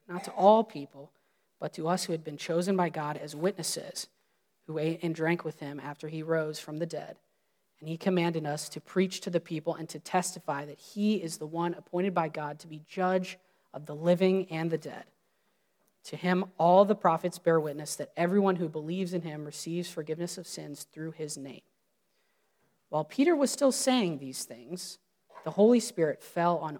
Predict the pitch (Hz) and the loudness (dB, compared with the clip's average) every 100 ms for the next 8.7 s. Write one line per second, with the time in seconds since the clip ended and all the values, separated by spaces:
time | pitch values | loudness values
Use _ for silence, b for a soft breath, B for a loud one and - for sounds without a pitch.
0 | - 156 170 175 175 151 156 156 160 139 | -2 2 4 2 0 -2 0 2 2 0
1 | 127 135 _ _ _ _ _ _ 170 165 | -8 -12 _ _ _ _ _ _ 0 0
2 | 156 156 180 196 202 - 160 151 151 170 | 0 -2 2 4 2 0 -2 0 2 4
3 | 185 175 165 156 151 147 143 151 160 147 | 4 4 0 -2 -6 -4 -6 -6 -6 -8
4 | - 175 196 180 156 156 147 147 143 135 | -4 0 0 0 -4 -2 -2 -4 -4 -6
5 | 147 - 160 160 156 151 160 175 175 - | -10 -14 -14 -12 -12 -14 0 0 0 -10
6 | 156 143 151 175 - - 151 147 - - | -20 -14 -8 -6 -8 -8 -10 -10 -14 -20
7 | _ 180 160 139 - 165 165 160 147 156 | _ 0 0 -4 -10 -10 -6 -6 -6 -10
8 | 156 156 151 - - - | -12 -14 -16 -18 -16 -18